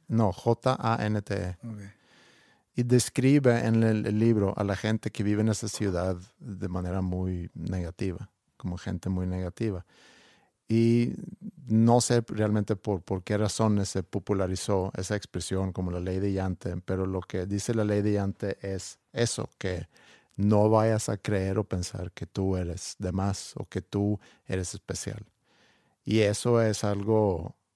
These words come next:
Speaker 1: que se ve mucho en la, en la cultura sueca, que aunque estás pensando que estás haciendo cosas muy bien, sabes que no está bien visto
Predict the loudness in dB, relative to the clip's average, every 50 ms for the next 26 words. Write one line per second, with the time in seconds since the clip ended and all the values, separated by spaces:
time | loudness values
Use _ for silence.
0 | _ _ _ _ _ _ -8 -6 -6 -4 -4 -4 -2 -2 0 0 2 2 0 0
1 | -2 -4 -4 -4 -2 -2 -4 -6 -6 -6 -6 -6 -8 -8 -10 -12 -10 -8 -8 -6
2 | -6 -6 -4 -2 -4 -4 -4 -6 -12 -16 -16 _ _ _ _ _ _ _ _ _
3 | -6 -6 -4 -2 0 0 0 -2 -2 -2 -2 0 2 2 0 -2 -4 _ _ _
4 | _ _ -4 -4 -4 -2 0 2 2 2 2 -2 -6 -14 _ _ _ _ _ 0
5 | 2 2 2 2 2 2 2 2 0 -2 -2 -2 -4 -4 -2 -2 -2 0 0 0
6 | 0 0 0 0 2 0 2 0 -2 -2 0 0 0 2 2 2 2 2 0 -2
7 | -4 -6 _ _ _ _ _ _ _ _ _ _ _ _ _ -4 2 4 6 6
8 | 6 6 4 2 0 -2 _ -4 -2 0 0 0 0 0 0 2 4 4 4 4
9 | 2 2 0 0 2 2 4 4 4 4 2 2 0 -2 -2 -2 -2 -2 -2